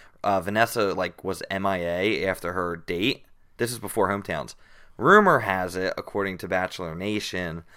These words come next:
that Vanessa and Rachel got in a huge blowout fight, and the producers had to separate Va-, uh, Vanessa and put her in her own place because they were giving her what they call an, an, a winner's editing cut,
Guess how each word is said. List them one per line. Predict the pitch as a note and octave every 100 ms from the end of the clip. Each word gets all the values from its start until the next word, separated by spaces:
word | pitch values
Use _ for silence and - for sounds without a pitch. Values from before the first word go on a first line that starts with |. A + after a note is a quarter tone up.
| - -
that | - G#2 G2
Vanessa | F2+ G2+ A2 A2+ A2
and | F#2 F#2+
Rachel | G#2+ - F#2
got | F2+ D#2+
in |
a | E2
huge | - G#2+ G#2 E2+
blowout | G2+ F#2+ F2+ D#2
fight, | - A2+ G#2 G2 - - - -
and | F#2
the | G2
producers | - F#2+ G#2 G2+ G#2 F2+
had | G#2+ F#2+
to | - F2+
separate | - - A2+ - G#2 G2 F#2+ F#2 - - - _ _ -
Va-, | F2+ G2+ -
uh, | F#2 E2+
Vanessa | E2+ F#2 G#2+ A#2 G#2 E2+
and | F2
put | - G2+
her | G2
in | F2+
her | F#2 F2+
own | G2 G2 E2+
place | - A#2+ G#2+ F2 - - - - - - -
because | G2 G#2 E2+ - _ - -
they | - F#2+
were |
giving | F#2 G2+ F#2+
her | G2
what | F#2
they | F#2
call | - F#2
an, | F2 - E2 -
an, | F2 E2+ -
a |
winner's | E2+ A2+ C3 A2+ F#2+ - - _ _ - -
editing | F#2+ F#2+ G2 F2+ E2+
cut, | - F2 D#2+